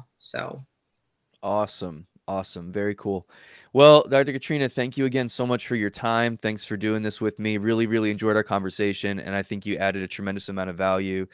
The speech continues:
Speaker 2: So, uh, yeah, I'm looking forward to doing it again, but, but thanks so much.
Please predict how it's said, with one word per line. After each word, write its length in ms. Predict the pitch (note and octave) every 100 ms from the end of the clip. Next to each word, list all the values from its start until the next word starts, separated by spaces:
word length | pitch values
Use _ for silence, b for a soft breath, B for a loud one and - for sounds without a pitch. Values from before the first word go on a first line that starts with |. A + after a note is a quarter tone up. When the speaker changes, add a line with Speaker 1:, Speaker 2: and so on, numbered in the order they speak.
| B B B
Speaker 2:
So, 400 | - A2+ G#2 G2+
uh, 240 | G2+ G2 -
yeah, 200 | B2+ C3
I'm 80 |
looking 160 | B2+ B2+
forward 240 | C3 B2
to 40 | A2
doing 200 | A#2 A2+
it 80 | G2
again, 400 | A2 A#2 G#2+ F#2+
but, 280 | G2 F#2 F#2+
but 240 | G2+ E2+
thanks 200 | G2+ G2
so 120 | -
much. 360 | F#2+ F2 -